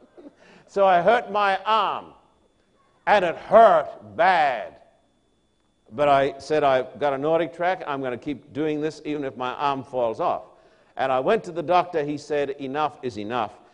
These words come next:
But he did say this to me, "You gotta use it so-, for, you gotta keep using it even if it hurts. Because if you don't use it, ah,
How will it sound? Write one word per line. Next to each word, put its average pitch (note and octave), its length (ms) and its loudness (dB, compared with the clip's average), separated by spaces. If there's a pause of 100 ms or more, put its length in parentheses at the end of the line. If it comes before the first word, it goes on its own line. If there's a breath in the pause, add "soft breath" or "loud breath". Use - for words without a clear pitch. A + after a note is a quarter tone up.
(220 soft breath)
But B2+ 100 0
he B2+ 100 0
did F#3 200 0
say E3+ 240 -2
this F3+ 220 0
to D3 100 -8
me, C3 320 -6
"You B2+ 100 -6
gotta D3 260 0
use D3 380 -2
it A2 140 -8
so-, - 280 -12
for, B2 220 -4 (200)
you D#3+ 120 -6
gotta C#3+ 240 0
keep C3 300 -6
using C#3+ 420 -4
it G#2 240 -10
even A#3 380 -6
if F#3+ 160 -2
it - 80 -10
hurts. - 580 4 (1120)
Because F#3 400 6
if F#3 100 0
you E3+ 60 0
don't F#3 240 0
use G3+ 400 6
it, F#3+ 180 4 (1800)
ah, D3 540 4